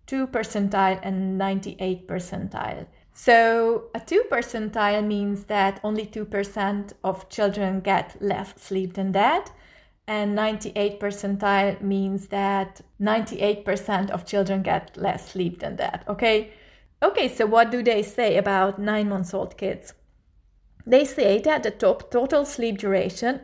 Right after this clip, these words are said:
is thirteen point nine hours, which means that it lines up pretty well with, uh, the previous data that we had from the books, because they typically said fourteen hours, except for Richard Ferber's book,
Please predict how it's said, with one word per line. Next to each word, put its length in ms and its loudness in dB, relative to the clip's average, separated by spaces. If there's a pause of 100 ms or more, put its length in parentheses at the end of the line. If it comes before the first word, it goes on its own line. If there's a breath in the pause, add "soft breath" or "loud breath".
is 220 -4
thirteen 640 -4
point 280 0
nine 360 0
hours, 580 -2 (560 soft breath)
which 320 -6
means 400 0
that 360 0
it 160 -4
lines 300 -2
up 180 -4
pretty 240 -4
well 320 0
with, 380 0 (120)
uh, 400 -4
the 100 -8
previous 840 -8
data 400 -4
that 220 -6
we 60 -8
had 220 -8
from 240 -4
the 100 0
books, 340 -2
because 340 -8
they 300 -2 (380 loud breath)
typically 440 -6
said 460 0
fourteen 460 -2
hours, 560 0 (280 soft breath)
except 460 -2
for 600 2
Richard 360 -4
Ferber's 640 0
book, 460 -6